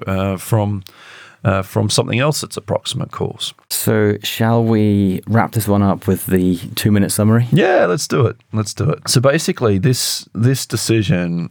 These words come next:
Speaker 1: um, uh, was all about construing, uh, an insurance policy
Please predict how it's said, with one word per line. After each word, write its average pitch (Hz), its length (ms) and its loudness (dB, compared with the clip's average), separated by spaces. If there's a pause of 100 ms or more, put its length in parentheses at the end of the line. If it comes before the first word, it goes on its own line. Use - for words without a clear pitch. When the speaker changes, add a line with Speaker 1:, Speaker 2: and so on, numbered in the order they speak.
(160)
Speaker 1:
um, 80 640 -4 (1300)
uh, 80 460 -2 (120)
was 90 160 0
all 135 220 4
about 90 420 0
construing, 87 840 -2
uh, 73 180 -4
an 87 140 -2
insurance 87 560 -2
policy - 580 -6